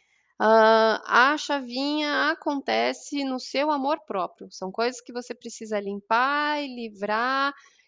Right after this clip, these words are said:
e trabalhar sobre a sua autoestima, sobre o seu sentimento de amor, sobre questões com filhos e sobre criatividade. É ótimo pra você criar coisas novas, tá?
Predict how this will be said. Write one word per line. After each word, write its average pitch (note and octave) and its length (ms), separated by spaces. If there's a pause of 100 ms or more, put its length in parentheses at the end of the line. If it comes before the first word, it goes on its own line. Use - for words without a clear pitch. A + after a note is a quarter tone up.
(140)
e G#3+ 60
trabalhar A3 800
sobre G#3 280
a G3+ 40
sua G3+ 180
autoestima, G3 720 (320)
sobre A3+ 260
o - 20
seu A#3+ 180
sentimento E4+ 720
de A#3+ 80
amor, G3+ 500
sobre A3+ 320
questões C4+ 480
com C#4 140
filhos A#3 680
e B3 80
sobre A3+ 500
criatividade. C4 1120 (320)
É F#3+ 140
ótimo C#4 560
pra B3+ 160
você B3 240
criar B3+ 560
coisas C#4+ 500
novas, - 540
tá? C4+ 280